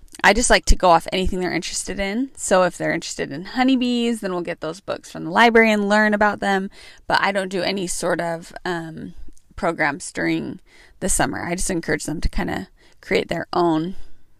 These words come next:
learning during this time, especially with the new baby. So that's just what I do.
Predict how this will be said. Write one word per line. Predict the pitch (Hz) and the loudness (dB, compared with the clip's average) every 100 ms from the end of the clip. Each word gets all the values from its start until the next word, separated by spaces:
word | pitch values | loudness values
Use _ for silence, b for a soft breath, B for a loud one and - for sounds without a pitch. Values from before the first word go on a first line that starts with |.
| _ _ _ _ - - - | _ _ _ _ -20 -20 -10
learning | - 185 185 | -2 -2 0
during | 170 170 | -2 -2
this | 170 - | -2 -6
time, | - | -8
especially | 196 180 - | -8 -8 -8
with | 160 | -8
the | 156 | -4
new | 160 | -4
baby. | 160 - - | -4 -8 -8
So | - - - - b b b b - | -8 -6 -8 -10 b b b b -10
that's | - - | -8 -6
just | 156 - | -10 -8
what | 95 | -8
I | |
do. | 101 | -8